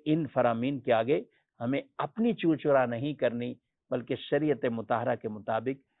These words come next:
اپنی زندگیوں کو گزارنا ہے۔ اسی میں پاکیزگی ہے، اسی میں پرہیزگاری ہے، اسی میں دلوں کا تقوی ہے۔ رسول اللہ صلی اللہ علیہ وسلم نے بہت ہی خوبصورت بات، کتنی پیاری بات اس حوالے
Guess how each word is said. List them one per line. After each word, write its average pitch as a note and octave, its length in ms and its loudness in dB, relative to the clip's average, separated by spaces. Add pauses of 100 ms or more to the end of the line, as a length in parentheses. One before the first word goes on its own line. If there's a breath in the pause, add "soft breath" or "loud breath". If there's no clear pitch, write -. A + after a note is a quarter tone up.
(120)
اپنی B2+ 360 -4
زندگیوں A2+ 520 -8
کو G#2 240 -8
گزارنا D3 560 2
ہے۔ F3 180 4 (300)
اسی D3 320 -2
میں C3+ 160 2 (120)
پاکیزگی C#3+ 760 -2
ہے، D#3+ 200 6 (300)
اسی D#3 300 -2
میں C#3 140 0
پرہیزگاری B2+ 880 0
ہے، D#3+ 200 6 (320)
اسی C#3 260 -4
میں B2 160 0
دلوں A2 400 -6
کا G2+ 160 -10 (200)
تقوی - 340 -4 (120)
ہے۔ - 460 -4
رسول D3 280 2
اللہ D3 260 4 (100)
صلی D3+ 120 0
اللہ C#3+ 120 2
علیہ C3 160 0
وسلم D3+ 220 0
نے C#3+ 80 0 (180)
بہت F#3 340 0
ہی F#3 60 2
خوبصورت A#2 640 -6
بات، - 160 -8 (180)
کتنی A3 220 -2
پیاری F3 380 4
بات D3 280 4
اس C3+ 160 -2
حوالے A#2+ 260 4